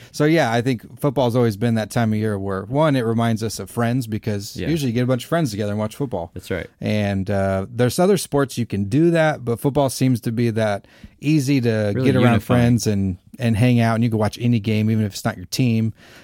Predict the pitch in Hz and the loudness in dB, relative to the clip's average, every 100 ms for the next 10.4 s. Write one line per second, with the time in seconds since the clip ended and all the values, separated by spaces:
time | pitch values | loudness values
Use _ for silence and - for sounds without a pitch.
0 | - - 92 90 113 117 110 92 92 85 | -12 -4 -2 0 0 0 0 -2 -6 -8
1 | - 135 156 - 117 - 92 - 110 85 | -4 -2 0 -2 -4 -4 -6 0 0 0
2 | 92 110 _ _ _ _ - 95 92 92 | -2 -4 _ _ _ _ -2 2 2 2
3 | 90 101 95 92 - 95 90 - 90 87 | 2 2 2 0 -2 -2 -2 -4 -4 -2
4 | 104 95 92 95 92 90 82 - 90 90 | 0 0 2 2 2 0 -2 -2 -2 0
5 | 85 85 80 98 90 85 85 92 90 87 | -2 -4 -2 -2 0 0 -2 -2 0 -2
6 | 80 82 98 87 82 87 85 87 80 - | -2 -4 -4 -2 -2 -2 -2 -2 -4 -6
7 | - - - - _ 135 110 95 107 107 | -16 -20 -20 -20 _ -2 0 2 0 0
8 | 110 - 117 117 107 101 92 - 101 95 | -2 -2 -2 0 0 0 -2 -2 0 0
9 | 90 85 98 92 90 92 95 90 - - | 0 -2 -2 -2 0 -2 -2 -6 -8 -20
10 | - 120 113 104 | -4 -2 0 -2